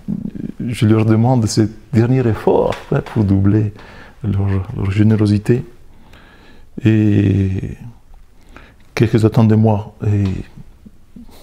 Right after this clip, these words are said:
<laughs> je pense qu'elles attendent que la fraternité soit fidèle à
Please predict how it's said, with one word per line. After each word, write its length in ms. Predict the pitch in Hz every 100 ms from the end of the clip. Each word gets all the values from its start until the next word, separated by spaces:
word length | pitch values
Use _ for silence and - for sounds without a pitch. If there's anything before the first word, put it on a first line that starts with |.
| - -
<laughs> 1200 | - - - - - - - - - - - -
je 100 | 117
pense 280 | 180 147
qu'elles 220 | - 113 113
attendent 380 | 113 139 135
que 100 | -
la 120 | 107 104
fraternité 880 | 113 - 110 107 104 - 107 101 - - - - - - - - -
soit 240 | - 117
fidèle 720 | 104 - 110 127 147 156 156 - - - - _ - - - - _ - -
à 320 | 123 123